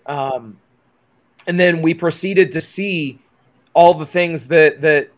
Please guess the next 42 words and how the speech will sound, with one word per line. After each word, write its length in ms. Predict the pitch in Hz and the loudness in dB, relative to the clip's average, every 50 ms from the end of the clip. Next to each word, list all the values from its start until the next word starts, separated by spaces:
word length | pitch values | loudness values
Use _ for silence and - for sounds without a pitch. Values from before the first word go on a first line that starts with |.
| _ 156 120 | _ -14 -6
Wyndham 580 | 143 165 170 175 156 156 147 139 127 120 110 110 _ _ _ _ | -4 -4 -4 -2 -2 -4 -4 -4 -8 -16 -20 _ _ _ _ _
was 280 | 147 143 160 - - - - | 0 0 0 0 0 -6 -4
able 360 | 165 175 180 180 156 165 160 156 | 0 2 2 2 2 0 -2 -2
to 460 | - - - - 151 147 143 143 139 | -4 -10 -8 -6 -4 -4 -4 -6 -8
come 180 | - 151 160 | -8 -4 0
up 160 | 160 160 156 156 | 0 0 2 2
with 220 | 156 147 151 - | -2 -2 -2 -4
creatively. 560 | - 156 151 151 156 151 147 117 123 123 120 | -8 -6 -4 -4 -4 -4 -6 -8 -8 -12 -10
And 80 | 117 139 | -10 -12
of 80 | 143 | -14
course, 320 | - - 185 185 185 180 - | -8 -6 -4 -4 -4 -4 -2
there 180 | 170 160 156 | 0 0 0
were 80 | 156 156 | 0 -4
some 240 | - - 156 151 147 | -6 -6 -8 -8 -8
things 380 | - 151 147 147 147 139 - | -8 -8 -8 -8 -10 -12 -10
that 120 | 143 139 - | -12 -10 -8
were 180 | 127 139 135 | -8 -10 -10
given 360 | 135 - 160 147 135 143 139 117 | -8 -8 -8 -8 -8 -10 -12 -14
to 260 | - - 147 147 143 | -14 -12 -10 -10 -8
him 200 | 147 143 139 131 | -8 -8 -8 -8
along 320 | 127 127 127 127 123 117 | -6 -6 -6 -8 -8 -12
the 60 | 113 | -18
way. 440 | 113 120 147 151 151 147 143 139 - _ _ _ _ _ _ _ _ - | -4 2 4 6 6 6 2 -2 -8 _ _ _ _ _ _ _ _ -8
Um, 460 | 127 127 123 120 117 113 110 104 101 _ _ _ _ _ _ | -6 -4 -4 -4 -4 -6 -8 -12 _ _ _ _ _ _ _
but 260 | 147 147 143 135 - | 2 2 2 2 0
as 200 | - 139 135 - | -4 -4 -4 -4
far 320 | - 156 156 156 156 156 156 | 2 6 6 8 8 8 8
as 260 | 151 147 135 - - _ _ _ _ _ | 6 4 2 -2 -10 _ _ _ _ _
the 80 | 151 | -10
things 300 | 147 - 170 180 190 170 | -4 -4 -4 -4 -2 -4
that 140 | 147 160 - | -6 -4 0
they 140 | 165 156 147 | 2 2 2
allowed 400 | 147 139 131 127 123 127 135 135 | 2 2 2 2 2 2 0 -2
him 220 | 139 143 139 135 | -4 -10 -14 -14
to 120 | - - 120 | -18 -20 -18
do, 420 | - 131 135 135 135 135 135 131 _ _ _ _ _ _ _ _ | -12 -8 -6 -4 -4 -6 -6 -8 _ _ _ _ _ _ _ _
um, 500 | - 123 123 117 117 110 110 107 104 104 _ _ _ _ _ _ _ _ _ _ _ _ _ | -16 -12 -12 -10 -8 -8 -10 -10 -12 _ _ _ _ _ _ _ _ _ _ _ _ _ _
from 280 | - - 165 165 160 165 | -4 2 2 2 4 2
the 100 | 156 151 | 0 2
cult 240 | - 165 160 - | 4 4 4 4
leader 220 | 160 151 139 147 139 | 2 0 0 -2 -2
gimmick 480 | 131 147 143 135 135 131 113 - _ | 0 -2 -4 -2 -2 -6 -8 -8 _